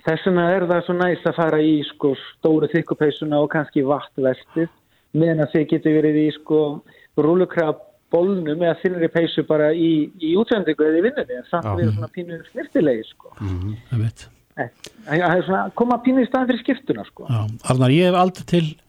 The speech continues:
Speaker 3: og ég man eftir hvernig ég sá rúllukraga peysuna, það var út á bí-, utan á Bítlaplötunni With the Beatles. Þá
Speaker 1: Já,
Speaker 3: vor-, þá
Speaker 1: já,
Speaker 3: voru
Speaker 1: já,
Speaker 3: þeir bara
Speaker 1: klárlega.
Speaker 3: allir í svarthvítri mynd, mjög flott myndataka og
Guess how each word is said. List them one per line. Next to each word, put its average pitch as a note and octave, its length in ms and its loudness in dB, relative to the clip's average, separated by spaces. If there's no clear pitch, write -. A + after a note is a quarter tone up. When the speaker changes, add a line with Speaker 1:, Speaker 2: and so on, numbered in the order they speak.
Speaker 3:
og C#3 400 -2
ég D3 180 4
man D#3+ 220 2
eftir C#3+ 240 -2
hvernig C#3+ 260 2
ég E3 140 2
sá - 100 0
rúllukraga D3+ 560 4
peysuna, C3 380 2
það C#3+ 160 4
var C3+ 100 4
út C3 160 2
á B2 60 4
bí-, D3+ 240 0
utan B2+ 260 2
á B2 60 4
Bítlaplötunni A#2+ 720 2
With C#3 180 4
the C3+ 100 2
Beatles. A#2 520 0
Þá C3+ 120 2
Speaker 1:
Já, B2+ 100 6
Speaker 3:
vor-, C3 160 2
þá - 160 0
Speaker 1:
já, C3+ 140 6
Speaker 3:
voru C#3+ 160 4
Speaker 1:
já, C3+ 60 4
Speaker 3:
þeir C3+ 120 4
bara B2 280 2
Speaker 1:
klárlega. E3 280 -6
Speaker 3:
allir C#3 420 0
í C#3+ 80 2
svarthvítri - 960 0
mynd, B2+ 320 2
mjög B2+ 260 4
flott - 520 -6
myndataka B2+ 680 0
og A#2 240 2